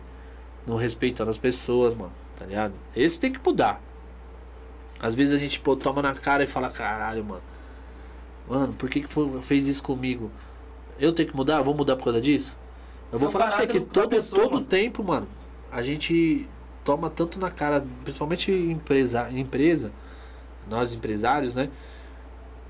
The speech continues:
Speaker 1: Que às vezes dá vontade, mano, de você falar, "Pô, mano, sabe, eu vou passar e vou começar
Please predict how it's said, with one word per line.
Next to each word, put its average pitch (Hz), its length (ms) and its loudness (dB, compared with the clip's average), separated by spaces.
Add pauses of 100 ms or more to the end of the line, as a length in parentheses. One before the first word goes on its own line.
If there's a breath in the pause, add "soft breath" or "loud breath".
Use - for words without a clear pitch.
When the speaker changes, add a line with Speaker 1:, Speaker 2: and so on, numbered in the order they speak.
(120)
Speaker 1:
Que 139 220 4
às 156 120 4
vezes 156 160 6
dá 156 100 4
vontade, 202 520 0
mano, 147 260 4
de 117 100 -4
você 139 260 2
falar, 151 280 2
"Pô, 165 260 6
mano, 117 240 0 (1300 loud breath)
sabe, 135 240 -4
eu 131 40 -4
vou 143 120 2
passar 156 640 2
e - 20 2
vou 190 120 2
começar 196 840 4